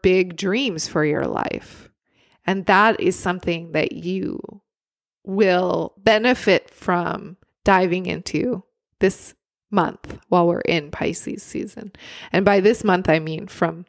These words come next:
February, whatever it was, nineteenth to March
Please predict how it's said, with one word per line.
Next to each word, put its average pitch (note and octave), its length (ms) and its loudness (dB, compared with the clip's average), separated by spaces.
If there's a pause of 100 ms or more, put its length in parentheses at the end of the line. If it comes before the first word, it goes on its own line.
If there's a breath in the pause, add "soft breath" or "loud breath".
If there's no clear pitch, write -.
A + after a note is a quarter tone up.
(1900 soft breath)
February, F3 800 2 (160)
whatever D#3 320 0
it - 100 0
was, C#3+ 280 2
nineteenth F3+ 720 -2 (720)
to F3+ 120 -2
March F3 640 2